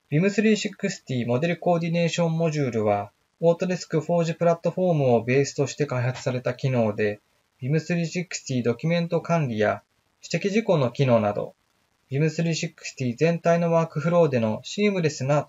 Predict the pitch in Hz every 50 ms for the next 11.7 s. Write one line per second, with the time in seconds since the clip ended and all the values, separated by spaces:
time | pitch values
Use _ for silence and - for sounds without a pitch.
0 | - 135 131 131 123 131 135 131 139 160 165 147 147 127 120 - 123 117 107 -
1 | 117 107 - - 175 156 123 107 95 95 92 92 - - - - _ _ _ _
2 | _ _ _ _ _ _ _ _ _ _ _ _ _ _ _ _ _ _ _ _
3 | _ _ _ _ _ _ - - - - - _ _ _ _ _ - 180 170 160
4 | 139 - - 123 113 110 104 - _ _ _ - - 139 147 185 190 190 190 185
5 | - 175 - - - 185 175 - 185 - - - 180 175 - 196 180 175 - -
6 | 143 123 120 123 117 113 110 107 101 104 107 131 143 139 - 143 139 139 135 -
7 | - - - - 113 107 101 101 101 - _ _ _ _ _ _ _ _ _ -
8 | 143 165 160 - - - - 190 175 170 190 196 214 202 196 156 131 123 120 120
9 | 123 127 123 - 143 139 131 - 139 147 156 151 147 - 127 117 113 110 107 104
10 | - - - _ - - 143 - 151 135 123 113 113 110 113 110 120 123 123 123
11 | 123 127 120 - - - - 113 107 104 101 101 104